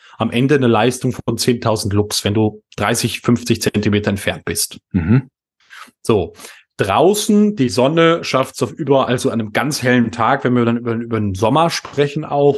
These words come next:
Speaker 1: von, von knapp hunderttausend Lux.
Speaker 2: Mhm.
Speaker 1: Selbst wenn's bewölkt ist, noch vierzigtausend.
Speaker 2: Mhm.
Speaker 1: Dafür müssen wir aber komplett draußen sein und da bringt's nichts, irgendwie machen wir das Fenster auf. So, deshalb sage ich, dann sollten wir an diesen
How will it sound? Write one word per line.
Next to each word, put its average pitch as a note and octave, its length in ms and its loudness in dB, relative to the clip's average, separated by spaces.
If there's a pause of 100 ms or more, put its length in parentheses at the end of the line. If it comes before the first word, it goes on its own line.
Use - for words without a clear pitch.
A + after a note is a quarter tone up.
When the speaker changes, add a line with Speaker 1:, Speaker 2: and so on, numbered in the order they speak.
Speaker 1:
von, A#2+ 260 -4
von G#2+ 340 -4
knapp - 360 -4
hunderttausend C#3 640 0
Lux. - 460 -2 (160)
Speaker 2:
Mhm. F#2 320 2
Speaker 1:
Selbst A#2+ 300 0
wenn's B2+ 220 0
bewölkt A2+ 460 2
ist, B2 140 0
noch A2 140 -2
vierzigtausend. G#2 960 -4 (100)
Speaker 2:
Mhm. E2+ 240 4
Speaker 1:
Dafür A#2+ 280 2
müssen D3 320 0
wir C3+ 100 4
aber A#2+ 200 0
komplett C#3 600 0
draußen B2 440 2
sein A#2 380 2
und A2+ 140 0
da A2+ 60 4
bringt's A#2+ 360 -2
nichts, B2+ 240 0
irgendwie A2+ 180 -4
machen G#2+ 240 -2
wir A#2+ 60 0
das A2+ 160 0
Fenster G2+ 400 -2
auf. F#2 220 -8
So, G2+ 100 0
deshalb A#2 300 0
sage A#2+ 340 0
ich, A#2+ 80 0
dann G#2+ 140 -2
sollten C3 340 0
wir B2+ 180 2 (520)
an C3 260 0
diesen A2 540 -2